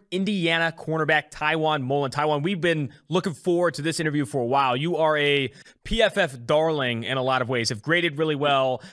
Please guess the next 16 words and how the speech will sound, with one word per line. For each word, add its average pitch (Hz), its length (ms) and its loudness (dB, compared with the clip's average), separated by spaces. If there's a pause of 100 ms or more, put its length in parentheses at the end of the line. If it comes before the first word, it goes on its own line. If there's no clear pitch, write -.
high 170 280 0
force 170 340 -4
and 151 80 -2
completion 135 460 -4
percentage, 127 580 -2
someone 160 240 0
that 143 140 0
we 156 100 0
look 151 180 0
at 147 80 -2
as 123 120 -4
one 160 120 -2
of 147 60 -4
the 143 80 -6
best 151 380 -4
cornerbacks 139 640 -2